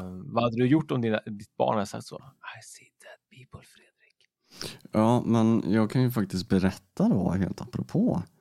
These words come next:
Speaker 2: eh, eftersom du frågar
Speaker 1: Du är
Speaker 2: det.
Speaker 1: pojken i filmen. <laughs>
Speaker 2: Ja, det är jag som är pojken i filmen. Nej, det är det inte. Men, eh, ett utav mina barn, eh, när han var,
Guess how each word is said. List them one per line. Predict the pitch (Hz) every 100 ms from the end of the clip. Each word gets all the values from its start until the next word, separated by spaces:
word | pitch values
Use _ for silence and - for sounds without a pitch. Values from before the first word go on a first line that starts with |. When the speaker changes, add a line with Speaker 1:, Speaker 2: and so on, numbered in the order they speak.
| _ -
Speaker 2:
eh, | 104 101
eftersom | - 98 104
du | 98
frågar | 107 110 104 139
Speaker 1:
Du |
är | 143
Speaker 2:
det. |
Speaker 1:
pojken | - 151 131 - 120
i |
filmen. | 120 117 127 127 110 - -
<laughs> | - - -
Speaker 2:
Ja, | 107 117 147 190 - - -
det |
är | 131
jag | 131 131
som | 151 143
är |
pojken | 107 107 92 -
i | 98
filmen. | 98 90 110 120 - _ - 175 175 147
Nej, | 113 135
det | 143
är |
det | 120
inte. | 120 98 92 -
Men, | 117 127 127 123
eh, | 123 123 123 - _ - - _ _
ett | - 135 - _ - -
utav | 127 123 117
mina | 117 101 95
barn, | 95 147 104 87 - _ _ _ _ _ _ _ _ _ _ - 95
eh, | 87 82 82 85 82 82 - _ -
när | - 98 92 87 85 - -
han | 117 87 85 -
var, | 95 85 71 65